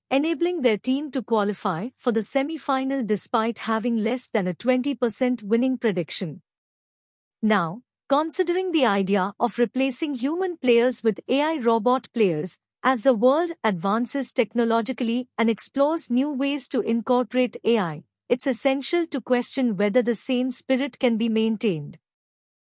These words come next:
Will A I robots evoke the same emotions displayed by players like Glenn Maxwell in critical moments, providing genuine leadership to their teams?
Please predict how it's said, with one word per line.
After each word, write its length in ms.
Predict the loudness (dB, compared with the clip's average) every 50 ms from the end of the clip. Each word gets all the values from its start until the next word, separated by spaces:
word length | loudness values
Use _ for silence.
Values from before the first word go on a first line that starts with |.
| _ _ _ _ -4
Will 180 | -2 0 0 0 -2
A 140 | -2 -2 0
I 160 | 0 0 0
robots 540 | 0 0 -2 0 0 0 0 0 -2 -6 -4 -4
evoke 380 | -2 0 2 2 2 2 2
the 100 | 0 -2
same 360 | -2 -2 -2 -2 -2 -2 -4 -6 -4
emotions 640 | -2 0 2 0 0 0 -2 -4 -4 -4 -4 -4
displayed 640 | -4 -4 -4 -4 -4 -4 -2 -2 0 0 0 0
by 160 | 0 0 0 -2
players 480 | 0 2 2 4 4 2 0 -2 -2
like 260 | -2 0 0 0 -2
Glenn 340 | -2 0 0 0 0 0 0
Maxwell 540 | 0 -2 -2 -4 -6 -4 0 2 2 2 0
in 180 | -2 -4 -4 -2
critical 460 | -2 -2 -2 -2 -2 -4 -4 -4 -2
moments, 580 | 0 0 0 0 0 -2 -4 -4 -6 -8 -10 -12 _ _ _ _
providing 600 | 0 0 2 2 0 -2 -2 -2 -4 -4 -4 -2
genuine 480 | 0 0 0 0 0 -4 -4 -2 -2 0
leadership 580 | 0 0 0 0 0 0 0 -2 -2 -4 -2
to 100 | -2 -2
their 200 | -2 0 -2 -2
teams? 500 | -2 -2 0 0 0 0 -2 -6 -8 -10